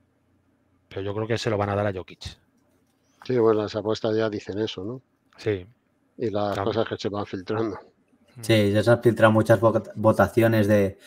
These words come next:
Speaker 3: de periodistas muy importantes de, de la N B A, de medios importantes como The Athletic, eh, Mark Stein del New York Times y, y etcétera, que, em, la mayoría han votado a, a Jokic, pero que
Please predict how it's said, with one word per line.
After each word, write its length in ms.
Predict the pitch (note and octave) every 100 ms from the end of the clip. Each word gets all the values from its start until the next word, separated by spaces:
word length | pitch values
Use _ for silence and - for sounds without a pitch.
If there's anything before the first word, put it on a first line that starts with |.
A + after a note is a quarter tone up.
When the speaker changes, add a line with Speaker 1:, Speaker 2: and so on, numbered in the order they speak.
| - - _ -
Speaker 3:
de 160 | G#2+
periodistas 680 | G#2+ A#2 G#2+ G2+ A2+ G#2+ G#2+
muy 120 | A2
importantes 640 | G#2+ A2 G#2 G#2 G#2 G#2+ F#2+
de, 260 | G2+ F#2
de 100 | F2+
la 100 | F#2+
N 120 | G2 F#2
B 120 | G2
A, 120 | A2
de 100 | G#2
medios 280 | G2+ G#2 G2+
importantes 600 | F#2+ G2 - G#2 G#2 G2+
como 200 | G2+ G2
The 60 | F#2
Athletic, 640 | F#2 G2+ A2+ A2+ A2 - _ _ _ _
eh, 460 | G2+ G2 F#2 F2+ F2
Mark 200 | G#2 G#2
Stein 300 | G2 - G#2+
del 140 | G2
New 120 | G2 G2+
York 160 | F#2
Times 260 | A2 A2+ G#2
y, 240 | F#2+ F2+ - - -
y 600 | - G2+ G2+ F#2+ F#2 E2+
etcétera, 540 | F2 - A2 A2 A#2+ C3 _ - - _ _
que, 280 | - F#2+ F2+
em, 180 | F2 F2 -
la 140 | F#2+
mayoría 340 | F#2+ F#2+ F#2+
han 40 | G2
votado 360 | G#2 G2+ G2+
a, 160 | G2+ F#2
a 200 | - G2 F2+
Jokic, 560 | G#2+ G#2+ F2+ - - _ _ _ _ _ _ -
pero 240 | G#2 G2
que 640 | G#2 F#2+ F#2 F2 E2+ D#2+